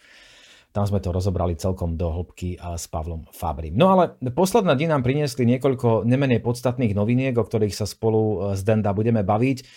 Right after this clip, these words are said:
Či už je to pokroč-, pokračujúca vlna príchodu nových mestských okruhov smerom do F jednotky, alebo ako napísal novinár Ed Stroh, najhorší názov týmu v histórii Formuly jeden.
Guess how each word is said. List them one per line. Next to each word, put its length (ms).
Či 160
už 160
je 80
to 320
pokroč-, 480
pokračujúca 1040
vlna 480
príchodu 800
nových 320
mestských 320
okruhov 480
smerom 320
do 160
F 80
jednotky, 560
alebo 320
ako 160
napísal 480
novinár 480
Ed 160
Stroh, 640
najhorší 640
názov 320
týmu 320
v 160
histórii 320
Formuly 480
jeden. 320